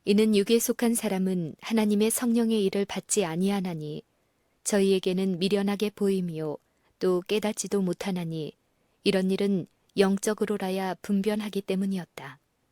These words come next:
바울은 씨를 심어야 하였고, 다른 사람은 그것에 물을 주어야 하였다.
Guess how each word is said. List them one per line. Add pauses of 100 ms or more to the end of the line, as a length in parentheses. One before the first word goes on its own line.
(800)
바울은
씨를
심어야
하였고, (240)
다른
사람은
그것에
물을
주어야
하였다.